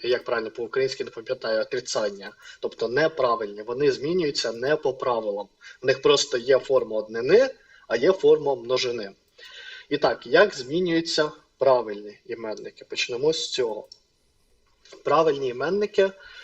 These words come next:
е, щоб зробити з них множину, потрібно добавити або с, або і с в кінець.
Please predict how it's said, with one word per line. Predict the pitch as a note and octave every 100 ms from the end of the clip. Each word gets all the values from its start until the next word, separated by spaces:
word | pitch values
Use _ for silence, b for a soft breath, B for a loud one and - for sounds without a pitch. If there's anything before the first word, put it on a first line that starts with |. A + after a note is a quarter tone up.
| B B B
е, | A2 B2 B2
щоб | A#2 - D3 C#3+
зробити | B2+ C#3 C#3 C#3 C3 A#2
з |
них | C3+ B2 -
множину, | B2+ A#2+ A#2 C#3 F#3+
потрібно | D3+ - C#3+ C3+
добавити | A#2+ A#2+ B2+ A#2+ A2 - A2+
або | B2 C3 C3 A#2+ -
с, | E3+ G#3+ - -
або | B2 A#2+ D3+ C#3+
і | - D#3+ F#3 C3+
с | D3+ - -
в | -
кінець. | C3+ A#2+ G#2 - -